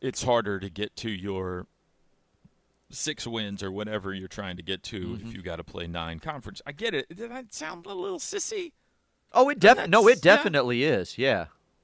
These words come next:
Speaker 1: And
Speaker 2: just
Speaker 1: doesn't it sound a little anti-fans?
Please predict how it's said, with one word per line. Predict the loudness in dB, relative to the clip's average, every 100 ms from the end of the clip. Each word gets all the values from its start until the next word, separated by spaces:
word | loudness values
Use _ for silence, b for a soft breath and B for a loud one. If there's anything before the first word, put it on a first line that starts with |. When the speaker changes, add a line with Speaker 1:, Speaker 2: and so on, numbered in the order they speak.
| _ _ _ _ _ _
Speaker 1:
And | -2
Speaker 2:
just | 2
Speaker 1:
doesn't | 0 0
it | -6 -6
sound | -2 -2 0
a | -2
little | 0 0 0 -4
anti-fans? | -6 -6 -8 -8 -8 -4 -4 -2 -8 -10 -12 -14